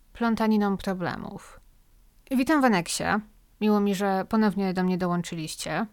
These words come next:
Jeżeli jeszcze się nie znamy, ja mam na imię Aga i na YouTube wypuszczam nowe odcinki w każdą niedzielę. Dziś mam dla was przedziwną historię zaginięcia i muszę przyznać, że byłam w szoku, że nie znałam jej wcześniej.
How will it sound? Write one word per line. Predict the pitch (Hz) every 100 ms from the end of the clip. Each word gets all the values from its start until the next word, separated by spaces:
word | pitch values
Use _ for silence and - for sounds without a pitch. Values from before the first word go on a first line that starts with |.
| -
Jeżeli | 202 202 180
jeszcze | 180 -
się | - 202
nie | 190
znamy, | 202 190 185 180 - -
ja | 196
mam | 196
na | 190
imię | 190 190 180
Aga | 165 160 175 180 - -
i | 180
na | 175 180
YouTube | 190 202 190 175
wypuszczam | 170 185 - 175 165
nowe | 175 170
odcinki | 170 - 190 175 180 170
w |
każdą | - 202 214 196
niedzielę. | 196 185 156 151 - 214 - _ _ _
Dziś | 233 294 294
mam | 311
dla | 277
was | 269 269 254 - _ -
przedziwną | 285 247 302 262 202
historię | 214 208 214 214 202
zaginięcia | 208 202 190 220 240 226 214
i | 202
muszę | 202 208
przyznać, | - 247 220 208
że | 214
byłam | 202 202 196
w | 190
szoku, | - 226 - 208 196 - _ _ _ -
że | 208 208 202
nie | 202 214
znałam | 233 226 220
jej | 214
wcześniej. | 214 - 160 - - - -